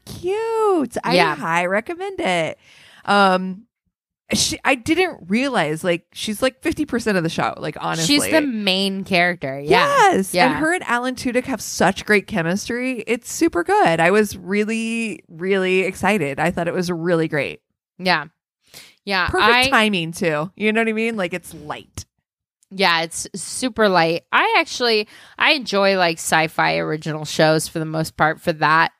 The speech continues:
Speaker 2: reason alone, is that they tend to be super light, but they have really interesting, unique storylines. So,
Speaker 1: Yeah.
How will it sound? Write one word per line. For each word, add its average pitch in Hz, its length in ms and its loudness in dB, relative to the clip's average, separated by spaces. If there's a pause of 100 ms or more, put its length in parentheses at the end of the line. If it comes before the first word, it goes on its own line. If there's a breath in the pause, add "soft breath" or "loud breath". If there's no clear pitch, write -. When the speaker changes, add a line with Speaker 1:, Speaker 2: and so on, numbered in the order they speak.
(120)
Speaker 2:
reason 165 540 0
alone, 151 540 0
is 165 160 2
that 143 180 -2
they 147 160 -2
tend 156 320 -4
to 156 60 -4
be 156 160 -2
super 156 440 -2
light, 151 440 -4 (360 loud breath)
but 180 100 0
they 175 100 6
have 156 180 4
really 156 460 0
interesting, 160 720 -4
unique 156 400 -6
storylines. 151 1080 -2
So, 147 440 2
Speaker 1:
Yeah. 165 220 4